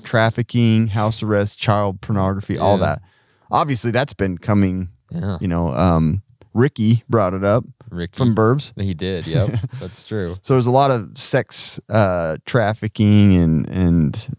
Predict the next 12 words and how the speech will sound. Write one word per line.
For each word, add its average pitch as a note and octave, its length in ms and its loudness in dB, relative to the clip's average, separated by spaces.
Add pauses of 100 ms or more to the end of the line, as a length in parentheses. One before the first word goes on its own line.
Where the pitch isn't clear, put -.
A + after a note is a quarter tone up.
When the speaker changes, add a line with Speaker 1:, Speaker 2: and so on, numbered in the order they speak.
(520)
Speaker 1:
uh, F2 380 0 (100)
child G2+ 480 -2
pornography, G2 520 -2
all F#2 100 2
that F#2 140 -2
stuff - 320 -4
is - 140 -16
heavy G#2+ 440 2
in D#2+ 60 -2
Hollywood, F2+ 500 -2
which G2+ 240 -10
we D#2+ 100 -4